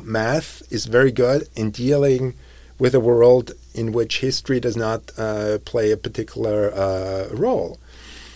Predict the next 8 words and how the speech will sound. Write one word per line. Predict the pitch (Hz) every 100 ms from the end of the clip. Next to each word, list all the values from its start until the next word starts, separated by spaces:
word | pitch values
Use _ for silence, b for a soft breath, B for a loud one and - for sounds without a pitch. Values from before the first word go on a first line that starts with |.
| B B B -
And, | 165 170 175 160
um, | 170 165 160 160 156 156 147 - b b b b - - - - - - -
but | 180 170
that | 196
does | 190 190
not | 190 208
really | 196 185 170 156
happen | 139 156 151 - 151 143 139 131 123